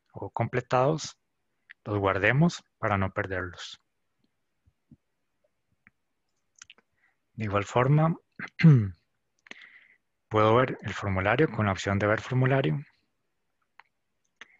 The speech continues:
Y aquí él ya me da un resumen de cuáles son los datos que yo estoy ingresando para este trámite.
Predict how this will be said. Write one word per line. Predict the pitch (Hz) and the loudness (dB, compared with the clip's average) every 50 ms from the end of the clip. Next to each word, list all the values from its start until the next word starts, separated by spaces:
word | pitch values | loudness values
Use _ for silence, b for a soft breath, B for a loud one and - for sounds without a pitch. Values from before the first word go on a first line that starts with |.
| B _ _ | B _ _
Y | - | -4
aquí | 117 - - 127 | -4 -2 0 0
él | 123 123 | 0 0
ya | 127 127 123 | 2 2 2
me | 123 123 | 2 2
da | 120 120 | 4 2
un | 120 117 | 2 2
resumen | 117 110 - 123 123 135 143 143 143 143 139 - _ _ _ _ _ _ _ _ _ _ _ _ _ _ _ _ _ _ _ _ _ _ _ _ _ _ _ _ _ _ _ - | 0 -2 0 0 0 2 2 0 0 -2 -6 -10 _ _ _ _ _ _ _ _ _ _ _ _ _ _ _ _ _ _ _ _ _ _ _ _ _ _ _ _ _ _ _ -10
de | 104 - | -10 -6
cuáles | - 101 98 104 101 107 | -2 -2 -2 -2 -2 -2
son | 113 | 0
los | 113 113 | 0 0
datos | 107 110 110 - - 131 127 - | 0 -2 -2 -2 -4 -10 -10 -12
que | - - | -12 -14
yo | 95 92 | -12 -12
estoy | 98 - - 107 107 | -12 -8 -6 -4 -4
ingresando | 113 107 107 95 - 101 104 110 117 123 - | -2 -2 -4 -4 -4 -4 -2 -2 -4 -4 -6
para | - 92 92 92 | -8 -8 -8 -8
este | - - - | -10 -12 -18
trámite. | - - 101 95 92 95 98 - - - | -14 -12 -10 -10 -10 -12 -14 -16 -20 -20